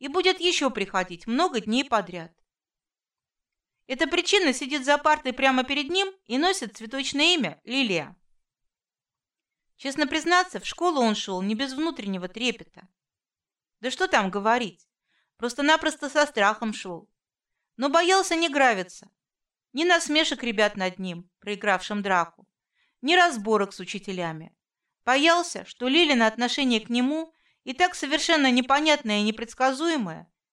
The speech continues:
еще больше ухудшится. Однако боялся, как выяснилось, напрасно. Есть такое выражение «сбитые летчики».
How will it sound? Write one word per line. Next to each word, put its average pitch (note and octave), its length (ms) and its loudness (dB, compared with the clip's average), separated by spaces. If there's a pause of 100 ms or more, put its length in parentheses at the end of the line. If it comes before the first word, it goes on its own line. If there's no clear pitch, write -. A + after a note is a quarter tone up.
еще C4 380 0
больше B3+ 400 -2
ухудшится. F#3+ 800 -12 (1600)
Однако F4+ 360 2
боялся, F4+ 540 2
как G#3+ 240 -2
выяснилось, G3 680 -6
напрасно. C#4 720 0 (1160)
Есть G4+ 260 2
такое E4 300 0
выражение C#4+ 720 2
«сбитые C4+ 420 -4
летчики». B3+ 480 -4